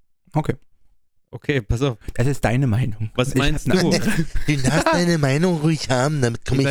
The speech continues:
Speaker 3: voll
Speaker 2: mir ist,
Speaker 3: klar.
Speaker 2: bei mir steht hinten ein komplettes Kapitel Winnetou drauf.
Speaker 1: Ja, es
Speaker 2: Was
Speaker 1: ist
Speaker 2: meinst du, Pitt? Wollen wir nochmals eingießen lassen?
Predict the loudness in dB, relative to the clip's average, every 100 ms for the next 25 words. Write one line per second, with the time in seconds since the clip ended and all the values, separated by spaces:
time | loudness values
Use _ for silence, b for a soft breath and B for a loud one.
0 | 2 0 0 0 0 -2 0 0 0 0
1 | 0 0 0 -2 0 -2 0 0 0 0
2 | -2 0 0 0 0 2 0 -4 -16 _
3 | -2 0 -2 -4 -14 -8 -8 -8 -20 -20
4 | -20 -20 b b -4 -4 -4 -4 -2 0
5 | 0 -2 -2 -2 0 2 0 -2 -10 _
6 | -2 0 2 2 0 0 0 0 -2 -2
7 | -2 0 0 0 0 0 0